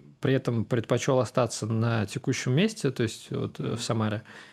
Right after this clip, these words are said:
И спустя несколько месяцев я подумал, что, может быть, я ошибку совершил,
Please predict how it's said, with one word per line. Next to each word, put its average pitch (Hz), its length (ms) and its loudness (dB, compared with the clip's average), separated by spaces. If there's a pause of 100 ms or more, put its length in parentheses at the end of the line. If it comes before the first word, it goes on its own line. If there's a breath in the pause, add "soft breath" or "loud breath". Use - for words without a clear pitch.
(140 loud breath)
И 117 200 2
спустя 135 380 0
несколько 139 340 2
месяцев 143 300 2
я - 80 2
подумал, 123 320 2
что, 113 200 -2
может 117 200 2
быть, 113 160 -2
я 117 220 2
ошибку 214 280 0
совершил, 117 520 -2